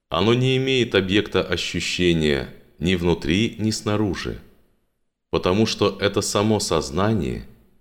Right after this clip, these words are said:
из-за движения мысли внутри себя желает ощутить само себя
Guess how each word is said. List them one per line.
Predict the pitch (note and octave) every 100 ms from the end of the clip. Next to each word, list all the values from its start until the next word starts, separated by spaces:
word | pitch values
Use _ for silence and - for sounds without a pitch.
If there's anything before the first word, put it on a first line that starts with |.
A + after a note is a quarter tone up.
| _
из-за | D#2+ D#2 F2
движения | D#2+ F2+ F2 G2 F#2 F2
мысли | F2 F#2 F2+ E2 D#2+ C#2+
внутри | D#2 D#2+ E2 D#2+
себя | - F2 D#2 C#2 A#1 - - _ _ _ _ _ _
желает | - F#2+ A2 B2+ B2 B2 -
ощутить | F#2+ - F#2+ - F#2 E2
само | - D#2 E2
себя | D#2 - C#2+ B1 E2+ A2+